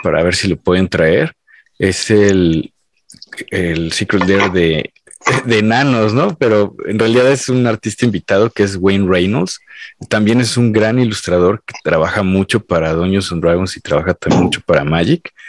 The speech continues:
Y en esta ocasión nos trae al que yo le conozco como, como Sam, pero en realidad es Ram, Senior Deficer, al Balthor de Defile, que es el Balthor negro. La verdad creo que igual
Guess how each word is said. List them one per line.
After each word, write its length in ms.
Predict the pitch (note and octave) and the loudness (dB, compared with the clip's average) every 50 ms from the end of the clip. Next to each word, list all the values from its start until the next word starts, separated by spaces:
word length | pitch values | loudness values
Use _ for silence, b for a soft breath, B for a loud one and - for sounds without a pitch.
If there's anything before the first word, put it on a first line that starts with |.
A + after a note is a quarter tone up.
| B B B B B B B - - | B B B B B B B -2 0
Y 60 | A2 | 2
en 100 | G#2+ A2 | 2 2
esta 180 | A2 - C#3+ | 0 0 -4
ocasión 420 | C3+ - A2 G2 - - A2+ A2+ A2+ | -2 0 -2 -2 0 0 0 2 2
nos 160 | A2+ - - | 0 -2 -2
trae 600 | - G#2+ G#2 G2+ G2+ G2+ G2+ G2+ G#2 G#2 G#2 G#2 B B B B B B B - F2+ | -2 0 0 0 0 0 0 0 0 0 -2 -4 B B B B B B B -6 -2
al 200 | F#2 F#2 F2 - | -2 -2 -2 -2
que 140 | - F#2+ F2+ | -2 -2 0
yo 140 | F#2+ G2+ | 2 2
le 160 | G#2 G#2 G#2 - | 2 2 0 0
conozco 420 | - F#2+ F#2+ F#2+ - - G2+ - | -2 -2 0 -2 -2 -4 -8 -4
como, 500 | - E2+ D#2+ D#2 D2 D2 D2 D2+ D2 - - | -4 -4 -2 -2 -2 0 0 0 -2 -2 -2
como 240 | F2 E2 E2 D#2 D#2 | -2 0 0 0 0
Sam, 260 | - A2+ A#2+ C3 B2+ | 0 0 0 0 0
pero 160 | - G2 E2+ | 0 0 0
en 80 | E2+ E2 | 2 0
realidad 280 | E2 D#2+ E2 F2 F2 F2+ | 0 0 2 2 2 2
es 180 | F#2 F2 E2+ | 2 0 0
Ram, 360 | F2 G2 G2+ G#2+ B2 D3+ D#3 - | 0 0 0 2 0 -2 -2 -4
Senior 480 | - - G#2 G2 G2 F#2+ F#2 F2+ E2+ - _ _ _ _ _ - | -6 -2 0 0 2 2 2 0 -2 -4 _ _ _ _ _ -4
Deficer, 680 | F#2+ F#2 E2+ - - F#2 F2+ F#2 - - D#3 - F3 _ _ _ _ _ _ _ _ _ _ _ _ _ B B B B B B B B | -2 -2 -2 0 0 0 0 0 0 0 -2 -2 -2 _ _ _ _ _ _ _ _ _ _ _ _ _ B B B B B B B B
al 180 | G2 F#2+ F#2 | -2 0 0
Balthor 640 | F2+ F#2+ G2+ G2+ F2+ - - B2 A#2 A#2+ C#3+ - - - - - | 2 2 0 0 0 -2 -2 0 2 2 2 0 -4 -12 -16 -10
de 140 | - G2 F2+ | -4 -4 -4
Defile, 580 | E2+ F2 - - G2+ F#2 F#2+ G2+ B2+ F#3 B3+ A#3 _ _ - | -4 -4 -6 -2 -2 0 2 2 0 0 -2 -6 _ _ -6
que 100 | - F2+ | -4 -4
es 140 | E2+ - - | -4 -2 -2
el 120 | F#2+ F2 E2 | 0 0 2
Balthor 520 | F2 F2 F2 - - - F#2 F2 E2 B B B B B B B B - | 0 0 -2 -2 -2 -2 -2 -2 -2 B B B B B B B B -12
negro. 560 | - - F#2+ G2 G2 F#2+ A#2 C#3+ G3 - _ _ b b b b b b _ _ _ _ _ - | -6 -2 -2 0 0 0 -2 -2 -4 -6 _ _ b b b b b b _ _ _ _ _ -8
La 160 | - F2 F2 F2 | -2 0 2 2
verdad 200 | F2+ F#2 F#2+ - | 2 2 0 0
creo 140 | - A2 G#2 - | -2 -4 -2 0
que 80 | A2 | 0
igual 300 | G2+ F#2 G2 F#2+ F#2+ F#2+ | 0 2 2 2 2 0